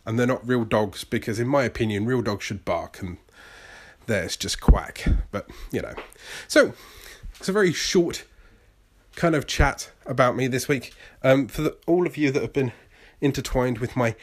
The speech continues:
health issues and my marathon that seems to be me working my way through every G P in my local doctor's surgery, I am back at the doctor's again this Friday for more bloods, um,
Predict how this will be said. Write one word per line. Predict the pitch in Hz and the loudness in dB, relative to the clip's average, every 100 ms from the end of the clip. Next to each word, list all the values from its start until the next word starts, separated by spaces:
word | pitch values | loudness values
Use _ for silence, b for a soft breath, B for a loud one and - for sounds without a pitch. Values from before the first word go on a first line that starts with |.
| B | B
health | - - 151 - - - - | -6 -2 2 8 8 8 -6
issues | 135 - 143 127 117 - B B B - | -6 2 2 2 -4 -10 B B B -4
and | 113 | -2
my | 117 107 - B | 0 -2 -6 B
marathon | 113 139 147 135 - 127 123 113 B B B B | -2 0 2 0 0 0 0 -4 B B B B
that | - - | -6 0
seems | 131 117 | 0 0
to | |
be | 123 117 B - | 0 -2 B -2
me | 131 | -2
working | 127 123 139 - 135 | 2 2 2 2 2
my | 131 | 2
way | 127 | 2
through | 117 131 - | -2 -4 -2
every | 123 113 117 | -2 -2 -4
G | 139 139 | 0 0
P | 131 139 131 | 0 0 2
in | |
my | 123 123 | 2 0
local | 120 - 120 | -2 -4 -4
doctor's | 131 - 120 | -4 -2 -2
surgery, | 131 127 131 127 B B B | 0 0 0 -2 B B B
I | 165 | 2
am | 190 175 | 4 0
back | - 220 - | 0 -2 0
at | 214 165 | 0 2
the | |
doctor's | 156 147 - 143 - - | 0 0 0 -2 -2 -4
again | 127 139 139 - | 2 4 4 0
this | 135 - | -2 -2
Friday | - 135 143 151 | 0 2 2 0
for | - | 0
more | 139 135 123 | 2 2 2
bloods, | 143 151 139 - - B B B B - | 2 2 2 -4 -6 B B B B 0
um, | 127 123 123 120 | 2 4 2 -2